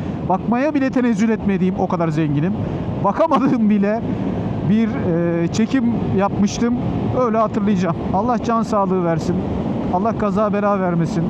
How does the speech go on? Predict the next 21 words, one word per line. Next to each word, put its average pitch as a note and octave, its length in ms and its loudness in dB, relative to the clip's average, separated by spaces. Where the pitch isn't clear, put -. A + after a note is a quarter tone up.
Olan A3 240 2
mala F#3+ 220 2
olsun. E3 300 0
Yapacak G3 400 0
bir - 40 0
şey E3 160 2
yok. E3 140 0
Olabiliyor. F#3 560 0
YouTuber'san E3+ 640 0
bazen D#3 380 0
böyle D3+ 180 0
şeyler C#3+ 280 0
oluyor. D3 420 0
Zamanında F3 520 0
GoPro'muzu E3+ 680 0
da E3 160 0
düşürdüğümüz, D3+ 680 0
drone'u G#3 320 2
da G3+ 100 0
kaybettiğimiz, D#3+ 920 0
kırdığımız F#3 600 0